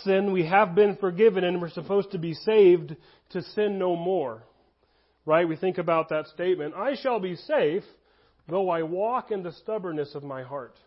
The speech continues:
See, some people see Jesus, and they see his cross, and they see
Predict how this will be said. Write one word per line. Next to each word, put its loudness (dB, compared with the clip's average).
See, -4
some 6
people 0
see 0
Jesus, 0
and -6
they 4
see 0
his 2
cross, 6
and -6
they 0
see -4